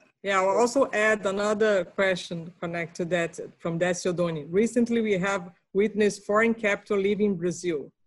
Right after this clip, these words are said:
Do you think this process is, is set to continue?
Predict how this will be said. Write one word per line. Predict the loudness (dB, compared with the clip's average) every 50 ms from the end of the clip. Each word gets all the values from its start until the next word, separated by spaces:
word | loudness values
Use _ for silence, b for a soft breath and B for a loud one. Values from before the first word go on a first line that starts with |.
| _ _ _ _ -2
Do | -2
you | -2 -2
think | 0 0 0 0 0 0
this | -2 -4 -4 -4 _ -4
process | -2 -2 -2 -2 -4 -8 -8 -8
is, | -10 -12 -12 -12 -16 -18 -16
is | -16 -12 -6
set | -4 -4 -4 -4 -10
to | -18
continue? | -10 -8 -8 -8 -6 -6 -4 -4 -4 -4 -8 -10 -12